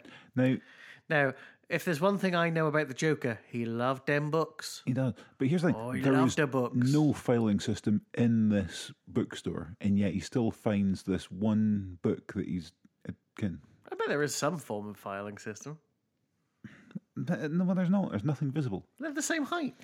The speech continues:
Speaker 1: All right? But then he just starts
Speaker 2: <laughs> Also, he doesn't love those books, we
Speaker 1: Yeah.
Speaker 2: figure out.
Speaker 1: He just loves ripping them up. Now,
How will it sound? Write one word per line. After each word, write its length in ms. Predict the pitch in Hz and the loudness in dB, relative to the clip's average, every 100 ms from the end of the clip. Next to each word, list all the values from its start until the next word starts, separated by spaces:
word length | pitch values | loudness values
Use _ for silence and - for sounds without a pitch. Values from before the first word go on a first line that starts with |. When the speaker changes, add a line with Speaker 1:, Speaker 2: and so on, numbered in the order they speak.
| - | -4
Speaker 1:
All 80 | 127 | -2
right? 120 | - - - | -2 -10 -4
But 100 | 143 | 0
then 200 | 160 151 - - - - | 2 2 -2 -8 -6 0
he 80 | 139 | 2
just 180 | 196 | 4
starts 180 | 240 - | 4 6
Speaker 2:
<laughs> 20 | |
Also, 360 | 254 - 180 151 - - | 6 4 4 4 -2 0
he 160 | 185 | 0
doesn't 440 | 151 190 196 151 139 | 2 4 4 4 -2
love 200 | 151 127 | 0 0
those 260 | 113 127 117 | 2 0 0
books, 320 | 117 127 - | -2 -2 0
we 80 | 131 | 2
Speaker 1:
Yeah. 120 | 135 | 4
Speaker 2:
figure 200 | 127 123 117 | 2 0 -4
out. 80 | 117 - _ _ - _ - | -6 -10 _ _ -20 _ -8
Speaker 1:
He 120 | 113 | -4
just 200 | 143 131 | -4 -2
loves 200 | 131 101 | -2 0
ripping 260 | 127 120 | 0 0
them 120 | 123 143 | 0 0
up. 220 | - - | -2 0
Now, 220 | 127 131 | 2 2